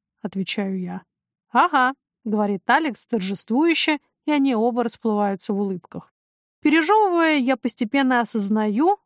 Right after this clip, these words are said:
что это просто гадость. Сперва мясо кажется знакомым, оно сочное, липнет к зубам, прямо как животное мясо.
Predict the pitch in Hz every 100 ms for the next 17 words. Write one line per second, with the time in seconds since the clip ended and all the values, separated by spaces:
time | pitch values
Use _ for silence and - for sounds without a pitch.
0 | - - - 226 214 190 - 214 208 -
1 | 220 196 180 165 - - _ _ _ -
2 | _ - - 277 294 339 320 320 311 294
3 | 285 269 247 - 240 220 240 - 370 370
4 | 233 190 _ _ - 240 220 - - 330
5 | 330 - 254 233 214 - 214 202 180 196
6 | 208 311 330 311 247 233 226 220 202 214
7 | 226 220 220 214 220 220 - 196